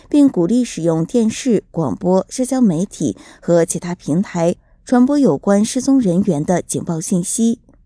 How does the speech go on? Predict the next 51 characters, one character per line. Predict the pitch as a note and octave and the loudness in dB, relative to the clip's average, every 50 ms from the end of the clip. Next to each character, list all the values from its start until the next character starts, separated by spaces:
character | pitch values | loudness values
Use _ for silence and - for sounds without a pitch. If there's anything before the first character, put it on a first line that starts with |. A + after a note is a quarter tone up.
| _ _ _ _ _ - - - _ | _ _ _ _ _ -20 -20 -20 _
新 | - - D#4+ D#4+ | -2 0 2 2
的 | D#4+ C#4 | 2 0
警 | - G3+ F3 | 0 -2 0
报 | D3+ E3 E3 | 0 0 -2
系 | E3+ - - F3+ | -2 -2 -2 -2
统 | F3 F3+ D#3+ D#3 D#3 D#3+ | -2 0 -2 0 -2 0
将 | D3+ - F3+ E3+ | 0 0 0 2
于 | E3+ | 0
二 | F3 F#3+ F#3 D#3+ | 0 0 0 0
零 | E3 E3 | 0 -2
二 | E3 E3+ | -2 -2
四 | - - - G3 | -4 -2 -2 0
年 | E3+ E3 E3 E3 D#3+ - | 0 0 0 0 -2 -2
一 | - A3 A3+ | 0 0 2
月 | G#3+ G3 F3+ | 2 0 0
一 | A#3 - C#4 C#4 | -2 -2 -2 -2
日 | C4+ C4+ G#3 D3+ | 0 -2 -4 -4
生 | - - D3+ C#3+ | -4 -4 -4 -4
效。 | C#3 - - F3 D3 C3+ - - _ _ _ _ _ _ _ _ _ _ _ _ _ _ | -4 -2 -2 0 0 0 -2 -4 _ _ _ _ _ _ _ _ _ _ _ _ _ _
美 | - F3+ | 2 2
国 | F3+ - F#3 F3+ | 2 2 0 2
国 | - F3 E3+ | 2 2 2
家 | E3+ - F#3 - - | 2 0 -2 -4 -4
犯 | - - F#3 E3+ | -4 -4 -2 -2
罪 | E3 - E3+ D#3 D#3+ | 0 0 0 0 0
信 | - - F#3 | -2 -2 -2
息 | F3 - E3+ | -2 -2 -4
中 | F3 - A3+ A3+ A#3 | -2 0 2 2 2
心 | - - C4+ C4+ | 0 0 -2 -2
的 | B3 G3 | -2 -2
数 | - - D#3 | -4 -4 -6
据 | - - D#3+ | -6 -4 -6
显 | D3+ - D#3+ C#3 C3 | -4 -2 -2 -2 -4
示， | - - - F3 E3 D#3 - _ _ _ _ _ _ _ _ _ _ _ _ | -6 -4 -2 0 -2 -2 -2 _ _ _ _ _ _ _ _ _ _ _ _
美 | - B3 A#3+ A#3+ | 2 2 2 4
国 | - B3 C4 C4+ | 4 2 2 2
平 | - - B3+ C4 | 2 0 0 0
均 | C#4 D4 D4 | 2 2 2
每 | C#4 A#3+ E3 | 2 2 2
年 | D3+ C#3+ C#3+ D3+ D3+ D#3+ F#3 - _ _ _ | 0 -2 -2 -2 -2 -2 -4 -6 _ _ _
有 | - F#3+ F#3 F#3+ | 0 2 2 2
六 | - - C#4+ C#4 | 2 0 0 0
十 | B3 - F#3 | 0 -2 -4
多 | E3+ - F3+ F3 | 0 0 2 2
万 | F3 F3 E3+ D#3 | 2 0 0 0
人 | D3+ D#3+ D3+ D3 C3+ - | 0 0 0 0 0 0
被 | - F3+ E3+ D#3+ D#3 | 0 0 2 2 0
报 | - - E3 | 0 -4 -8
告 | E3+ - C#3+ C#3+ | -6 -6 -8 -6
失 | E3 - - F#3 | -6 -4 -4 -4
踪。 | F3+ - A3 G3+ G3+ G#3 | -4 0 0 2 2 0